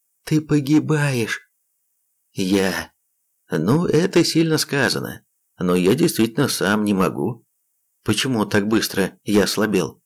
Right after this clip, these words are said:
Ведь не полный год, как я болею. Видно, такая конституция у меня. Анна печальна. Что тебя может вернуть к жизни? Может быть, это твоя Амнерис,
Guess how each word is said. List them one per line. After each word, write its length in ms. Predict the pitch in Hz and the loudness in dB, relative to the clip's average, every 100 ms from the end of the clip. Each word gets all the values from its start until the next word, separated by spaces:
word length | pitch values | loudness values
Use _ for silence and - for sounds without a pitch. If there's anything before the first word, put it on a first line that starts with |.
| _ _ _ _ _ - | _ _ _ _ _ -2
Ведь 300 | 110 104 127 | 0 2 0
не 100 | 123 | -2
полный 400 | 120 151 156 160 | 0 0 2 2
год, 240 | 156 - | 2 4
как 200 | - - | 0 0
я 80 | 107 | 0
болею. 500 | 135 147 85 64 - _ _ _ _ _ | 0 0 -2 -6 -12 _ _ _ _ _
Видно, 520 | 85 64 101 143 175 | -2 0 0 0 -2
такая 340 | 175 151 175 170 | -4 -4 0 0
конституция 760 | 175 160 185 185 190 196 143 | 0 0 0 0 0 0 0
у 40 | 113 | 2
меня. 340 | 95 73 - _ _ _ _ _ _ _ _ | 0 -4 -10 _ _ _ _ _ _ _ _
Анна 640 | 123 139 139 127 117 95 _ | -2 -2 -2 -2 -2 -4 _
печальна. 720 | - - - 98 92 80 - _ _ _ _ _ _ _ _ _ _ _ _ | -4 -2 -2 0 0 -4 -10 _ _ _ _ _ _ _ _ _ _ _ _
Что 480 | - - - 147 156 | -14 -12 -8 -4 -4
тебя 320 | - 120 120 | -4 -2 0
может 380 | 113 135 110 - | 0 -4 -4 -4
вернуть 320 | 117 131 123 | -2 0 0
к 80 | 110 | 0
жизни? 500 | 147 151 127 120 - _ _ _ _ _ _ - | 0 -2 -6 -12 -14 _ _ _ _ _ _ -2
Может 400 | 110 107 101 98 | 0 0 0 -2
быть, 300 | 120 120 - _ _ _ _ | -2 -2 -10 _ _ _ _
это 240 | 123 113 | -2 0
твоя 520 | 101 104 110 113 107 - _ | -2 -2 0 0 -2 -6 _
Амнерис, 680 | 117 104 98 95 131 147 - | -2 0 0 0 -2 -6 -10